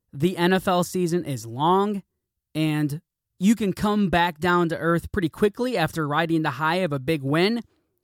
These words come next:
Here's the deal. The Falcons are coming into town here on Sunday, and they are not gonna be a pushover. They're two and oh. I don't think they're a great team, but they're a team that we should not underestimate, especially considering how we underestimated the Seahawks.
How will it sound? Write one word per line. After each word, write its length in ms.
Here's 220
the 80
deal. 360
The 100
Falcons 460
are 80
coming 380
into 300
town 320
here 160
on 140
Sunday, 500
and 260
they 160
are 120
not 240
gonna 180
be 120
a 20
pushover. 580
They're 120
two 240
and 80
oh. 200
I 60
don't 120
think 160
they're 140
a 60
great 280
team, 300
but 260
they're 160
a 80
team 240
that 140
we 160
should 200
not 280
underestimate, 800
especially 560
considering 640
how 260
we 220
underestimated 840
the 60
Seahawks. 640